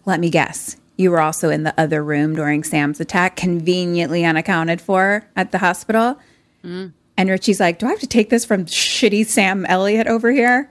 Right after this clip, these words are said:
Speaker 1: <laughs>
Speaker 2: Rude! Sam, first of all, Sam Elliott is a gem. Second of all, so is Dewey, you cock.
Speaker 1: Yeah, agreed.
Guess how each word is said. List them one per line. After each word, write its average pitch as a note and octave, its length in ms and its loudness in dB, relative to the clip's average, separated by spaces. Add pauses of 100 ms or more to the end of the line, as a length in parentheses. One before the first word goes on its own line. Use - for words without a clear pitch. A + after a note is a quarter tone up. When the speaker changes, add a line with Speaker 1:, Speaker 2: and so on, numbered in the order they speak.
(560)
Speaker 1:
<laughs> - 600 -4 (280)
Speaker 2:
Rude! G#4 1040 6
Sam, F4+ 400 4 (280)
first B4 280 4
of A3 80 2
all, F#3+ 140 4
Sam C4+ 320 0
Elliott C4+ 440 2
is D4 140 -2
a E4 80 0
gem. F3+ 520 -4 (440)
Second A#4 400 2
of G3 100 2
all, F#3 320 2 (320)
so E4+ 360 -4
is C4 140 -4
Dewey, C#4 320 -2
you D3+ 180 -8
cock. F3+ 580 -2 (200)
Speaker 1:
Yeah, F#3+ 200 -2 (500)
agreed. F3+ 500 -4